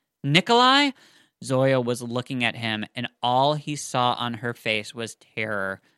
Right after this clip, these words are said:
"It's me," he tried to say, but only a growl emerged. End quote. So, one thing, one of the best lines is in that,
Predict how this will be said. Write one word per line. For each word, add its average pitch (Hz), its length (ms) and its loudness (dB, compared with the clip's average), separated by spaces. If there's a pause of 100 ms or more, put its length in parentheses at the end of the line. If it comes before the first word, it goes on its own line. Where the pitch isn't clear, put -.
"It's 160 220 0
me," 160 460 2 (200)
he 131 120 -4
tried 117 300 -4
to 113 80 -8
say, 104 440 -4
but 127 180 -2
only 120 300 -4
a 123 60 -6
growl 95 760 -8
emerged. 110 720 -10 (220)
End 196 200 0
quote. 151 260 2 (680)
So, 123 640 0 (800)
one 127 300 0
thing, 110 480 0 (640)
one 120 160 -6
of 113 100 -8
the 107 60 -18 (200)
best 127 280 0
lines 110 600 -4 (120)
is 117 120 -10
in 110 120 -8
that, 104 240 -6